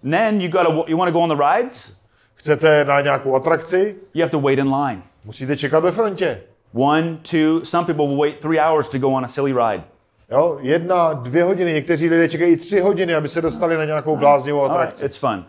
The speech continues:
Speaker 1: right?
Speaker 2: Je to legrace,
Speaker 1: But
Speaker 2: je to
Speaker 1: then you,
Speaker 2: úžasné.
Speaker 1: you get on the ride.
Speaker 2: Když se dostanete na tu
Speaker 1: And
Speaker 2: atrakci,
Speaker 1: what does everybody do when they get on the ride?
Speaker 2: co každý z nich, když se usadí v nějakém vozíku,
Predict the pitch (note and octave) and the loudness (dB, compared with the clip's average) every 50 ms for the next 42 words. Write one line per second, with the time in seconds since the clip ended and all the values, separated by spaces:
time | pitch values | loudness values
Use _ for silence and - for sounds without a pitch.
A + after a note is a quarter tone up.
0 | G#2+ A2 G#2 G2+ F#2+ - - _ _ _ - - _ _ _ _ _ _ _ - | -8 -6 -6 -6 -6 -8 -14 _ _ _ -20 -20 _ _ _ _ _ _ _ -12
1 | - G#2 G#2+ C3 B2+ C3 B2+ C#3+ D#3 D3+ - E3 E3 D#3+ E3 F#3 A3 B3 A3+ E3+ | -12 -4 -4 -2 0 0 2 2 2 2 2 2 2 2 2 2 2 2 2 0
2 | A#2 C#3+ C#3+ D#3+ F3 D#3 F3+ F#3+ G#3 A3 G#3+ G3 C#3+ C3 A#2 A#2+ B2+ D3+ G3+ G#3+ | 0 -2 -2 0 0 0 2 2 2 0 0 0 0 2 2 4 4 2 2 0
3 | G#3+ F#3 - _ - - _ _ _ _ - A#2 B2+ B2 D3 D3+ E3 D#3+ D#3+ A3+ | -4 -10 -14 _ -20 -20 _ _ _ _ -12 -12 -10 -4 -2 0 0 2 2 2
4 | G#3+ F#3+ E3+ F#3 G3 G3+ F3+ F#3+ D#3 C3 - C3+ D#3+ D#3 A#2+ - C#3 C3+ G#3 A#3+ | 2 2 2 2 0 2 2 2 2 2 2 0 -2 -2 -2 0 0 2 2 2
5 | G3+ E3 - F3+ G3 A3 A3 F3+ G#3 G3 F#3 E3 C#3+ E3 E3+ D#3+ D#3 D3 D3 D3 | 0 -2 -2 -2 0 0 0 0 0 0 0 0 0 0 2 2 2 2 0 -2
6 | C3+ B2+ C#3 C3+ B2+ A#2+ A#2 A2+ A2 G#2 F#2 F2 D#2+ - - _ - D#3+ D3+ D#3+ | 0 0 0 -2 -2 -2 -2 0 0 0 0 -2 -6 -12 -16 _ -2 -2 0 2
7 | G3+ F#3 D#3 D#3 G3 G#3+ G#3 F3 D3+ E3 F#3 E3+ C#3+ A2+ A2 B2+ C3 C3 F3 F3 | 0 0 0 0 0 0 0 0 -2 -2 -2 -2 -2 -2 -4 -6 -6 -4 -4 -4
8 | F#3 D#3 - G3 G3 F3 E3+ F#3 F3 E3+ E3 D#3+ D3+ F3 E3 D3+ D#3 D#3+ C#3+ E3 | -4 -4 0 0 0 0 0 -2 -4 -4 -4 -4 -2 -4 -4 -2 -2 -4 -4 -4
9 | E3 D3+ - E3 E3 D#3 - | -8 -6 -2 0 0 0 0